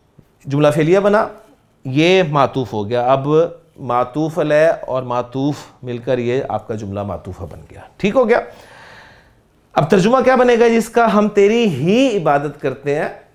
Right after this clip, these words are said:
या करेंगे और तुझसे ही मदद मांगते हैं या मदद मांगेंगे।" तो ये तर्जुमा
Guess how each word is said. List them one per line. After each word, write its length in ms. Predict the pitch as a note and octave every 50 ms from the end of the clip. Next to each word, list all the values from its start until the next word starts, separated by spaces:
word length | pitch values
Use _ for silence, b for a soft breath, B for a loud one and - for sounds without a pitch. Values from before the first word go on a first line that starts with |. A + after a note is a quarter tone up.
| _ - _ _ _ _ - C3
या 120 | C3 B2+
करेंगे 500 | B2 - C#3 D3 E3 G3 G3+ A3+ A#3 A#3 A3+ B B B B B B B -
और 560 | C3 C3+ C#3 D3+ E3+ G#3 - - - - - _ _ -
तुझसे 540 | C#3+ D3+ D3 D3+ - - - E3+ E3 E3 E3+
ही 560 | D#3 A2 A2 B2+ C#3+ D#3+ F3+ G#3 A3+ - - C3+
मदद 300 | B2+ A#2+ B2 C#3 C#3 C#3
मांगते 460 | C#3 B2+ B2 A#2+ A#2+ A#2 A#2+ - A#2+
हैं 260 | B2 B2+ A#2+ B2 B2+
या 140 | B2 A2+ A2
मदद 520 | G#2+ G2+ F#2+ G2+ G#2+ A2+ C#3 F#3+ - - - - -
मांगेंगे।" 500 | - G2+ F2+ E2+ F2 F#2 G2 G2+ G#2+ A2+
तो 120 | A2+ - A#2
ये 100 | A#2 A#2+
तर्जुमा 500 | A#2+ A#2 G2+ G#2+ G#2+ G2+ G2+ A2+ C3+